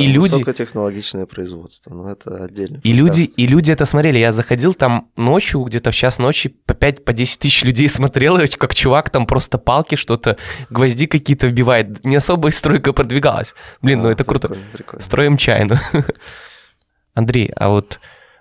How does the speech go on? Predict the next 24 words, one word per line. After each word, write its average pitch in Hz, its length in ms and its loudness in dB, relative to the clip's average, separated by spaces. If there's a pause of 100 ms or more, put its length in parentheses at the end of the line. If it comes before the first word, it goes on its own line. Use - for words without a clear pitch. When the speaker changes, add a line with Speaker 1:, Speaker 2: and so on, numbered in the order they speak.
(240)
Speaker 1:
допустим, 131 560 0
я 117 180 2
щас - 380 -8
хочу - 360 -2
открыть - 460 -4 (380)
чайную 113 580 0 (100)
в - 120 -16
центре 110 360 0
Минска. 107 520 -4 (200)
Ну, 135 80 2
не 123 100 2
возле 139 260 4
чайной 123 300 2
почты, 110 320 -2
где-то 110 320 -2
рядом. 104 380 0 (300)
Сколько - 380 -2
это 139 120 -2
вообще - 160 -2
сейчас 117 160 0
будет 110 240 0
стоить? - 520 -8
Ну, 202 140 0
примерно. 117 600 0